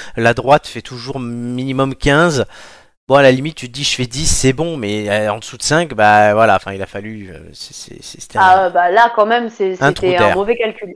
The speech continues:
Speaker 2: Un très, très mauvais calcul, hein.
Speaker 1: Bon, on reparlera politique à la fin de l'émission dans Élysée-les, où on parlera des sondages, vous verrez.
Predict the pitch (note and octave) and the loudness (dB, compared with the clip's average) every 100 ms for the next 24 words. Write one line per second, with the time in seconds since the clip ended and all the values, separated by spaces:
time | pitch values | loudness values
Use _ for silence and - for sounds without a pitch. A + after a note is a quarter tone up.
0 | - G3 G3 - B3+ A#3 A#3+ G#3+ G3 G3 | -4 -4 -4 0 0 2 -2 -2 -4 0
1 | G#3 A3+ F#3 F3 _ B2 B2 C3+ E3 G3 | 0 -2 -8 -10 _ -8 -6 -2 0 2
2 | E3 F3 F#3 D3+ C#3+ - D#3+ C3+ B2 D3 | 2 0 -2 -6 -12 -14 -4 0 0 -2
3 | C#3 B2+ B2 - F#3 B2 A#2+ A#2 A2+ A2+ | -6 -8 -10 -10 -8 -6 -6 -6 -6 -4
4 | A#2+ F3+ A#2+ G#2 A2+ A2 C#3+ F3 A#2+ A2 | -4 -6 -8 -4 -2 2 2 0 -2 -8
5 | B2 A2+ G2 F#2 F#2 F#2+ F2+ F2 | -10 -4 -4 -4 -8 -20 -18 -18